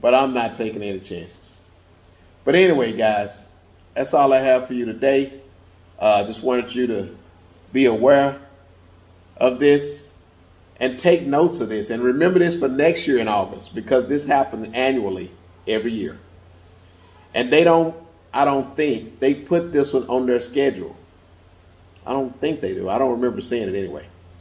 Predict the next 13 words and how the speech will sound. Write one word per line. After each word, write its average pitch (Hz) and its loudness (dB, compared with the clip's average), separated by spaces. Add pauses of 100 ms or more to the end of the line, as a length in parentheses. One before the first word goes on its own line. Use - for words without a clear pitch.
(360)
But 110 2
I 117 4
knew 156 4
it 151 6
was 131 2
coming 135 0
up. 143 4
I 117 2
was 113 -2
just 113 -6
waiting 120 -4
on 110 -4
when. 101 -4